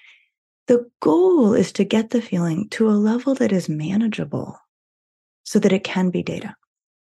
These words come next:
So you either get there because expressing does its job, or you get there because reining it in is sufficient.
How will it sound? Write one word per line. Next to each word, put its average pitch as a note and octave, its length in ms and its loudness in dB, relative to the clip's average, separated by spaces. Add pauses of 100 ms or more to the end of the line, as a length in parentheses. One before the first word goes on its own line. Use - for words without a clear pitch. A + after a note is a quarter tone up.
(120)
So - 100 0
you G#3+ 140 8
either B3 260 6
get G3+ 160 0
there F3 140 2
because E3+ 260 -4
expressing A3 460 0
does G#3+ 180 4
its G3 140 -2
job, F3+ 340 0
or - 160 2
you G#3 140 6
get F#3 160 0
there E3+ 100 0
because D#3+ 360 -6
reining D3+ 260 2
it D3 100 -2
in G#3+ 380 4
is F#3 180 -2
sufficient. F3 540 -4